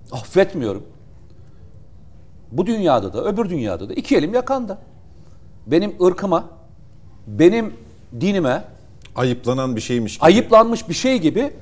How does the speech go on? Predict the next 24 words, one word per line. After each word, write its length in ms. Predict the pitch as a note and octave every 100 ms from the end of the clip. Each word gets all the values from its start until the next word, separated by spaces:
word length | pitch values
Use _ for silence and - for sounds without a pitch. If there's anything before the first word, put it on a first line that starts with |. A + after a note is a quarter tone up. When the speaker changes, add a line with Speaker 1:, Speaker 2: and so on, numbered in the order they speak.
| -
Speaker 1:
laf 220 | C#3+ A#3+ -
sokamazsın 540 | B3+ D4 D#4 C#4 E3+
arkadaş. 540 | D#3 F#3 C4+ A3+ - - - - - - - - -
Hadi 340 | - D#4 D#4+ A#3
ben 220 | B3 C#4+
uzakta 400 | A#3+ G#3 B3+ C4
yaşayacağım. 580 | B3+ G3+ - A#2+ G2+ F2 - - - - - - - - -
E 60 | -
siz 200 | G#3+ C4
orada 200 | D#4+ D4+
yaşayacaksınız 500 | - F#3 F3+ F#3+ F3+
arkadaşlar. 480 | G#3 G#3+ G#3 G3
Yüzünüze 360 | F3+ F#3+ A3+ B3+
bakacaksınız. 460 | B3+ - C4 B3+ G#3+
Bir 80 |
de 220 | C4 B3 - -
adamı 300 | - E3 C4+
şeye 160 | D4 A#3+
yapacaksınız. 760 | C4+ B3 E3+ C#3 - G#2 - - - - -
Ne 140 | D#3+ F3
derler 240 | F#3+ F#3
ona? 240 | F#3 A#3+ C4+ - - - - - -
Başınıza 400 | - G3 B3+ D4+
getireceksiniz. 760 | D4 D4 F3+ C3 - G2 E2+